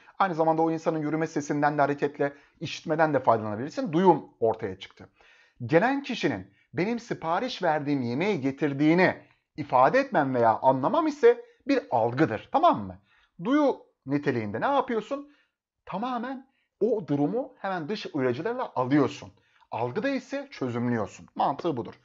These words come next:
Onu da söyleyelim, unutmayalım. Devam edelim. Gelelim güdülenme ve duyguya. Orayı ele alalım. <laughs> Ne? Elizabeth demiş, "Hocam benim soruya da cevap verin lütfen." Ya görmedim, bir daha sorabilir misin?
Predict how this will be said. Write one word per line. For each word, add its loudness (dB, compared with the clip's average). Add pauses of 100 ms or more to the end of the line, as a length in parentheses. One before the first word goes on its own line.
(360)
Onu 0
da -4 (120)
söyleyelim, -4 (240)
unutmayalım. -10 (1160)
Devam 8
edelim. 0 (1040)
Gelelim -2
güdülenme 6
ve 4
duyguya. 2 (300)
Orayı 4
ele 2 (300)
alalım. -2 (880)
<laughs> -10 (1120)
Ne? -10 (600)
Elizabeth -4
demiş, -6
"Hocam -2
benim -4
soruya -2
da 0 (100)
cevap 0
verin -4
lütfen." -4 (100)
Ya 2
görmedim, -2
bir -10
daha 6
sorabilir -2
misin? -8